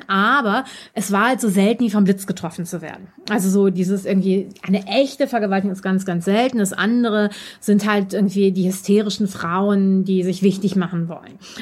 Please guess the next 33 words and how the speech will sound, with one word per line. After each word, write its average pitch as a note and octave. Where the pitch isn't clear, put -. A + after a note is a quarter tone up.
Also G3+
das G3+
ja G3
irgendwie G3+
ist F#3+
tatsächlich G#3
Freud G3
auch F#3+
gesagt F#3+
hat, G3
dass F#3+
ein F#3+
Anzeichen C4
für G#3+
Hysterie G#3
ist, A#3+
dass G#3+
irgendwie G3+
die G3
Hysterikerinnen G#3+
dazu F#3+
neigen, G3+
falsche B3
Anklagen G#3+
von G3
Vergewaltigung E3
oder F3
sexueller F3+
Belästigung E3+
und -
so -
zu -
machen. -